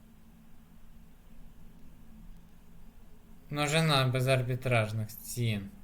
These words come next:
цього платіжного зобов'язання в повній моделі ринку, давайте я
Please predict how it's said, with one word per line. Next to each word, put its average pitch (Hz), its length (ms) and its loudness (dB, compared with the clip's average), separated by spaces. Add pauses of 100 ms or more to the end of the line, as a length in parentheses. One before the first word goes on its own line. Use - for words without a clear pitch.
(920)
цього 120 300 4
платіжного 123 760 2
зобов'язання 156 920 0
в 131 340 -8
повній 131 420 6
моделі 113 560 4
ринку, 156 360 -2
давайте 104 500 -2
я 101 160 -4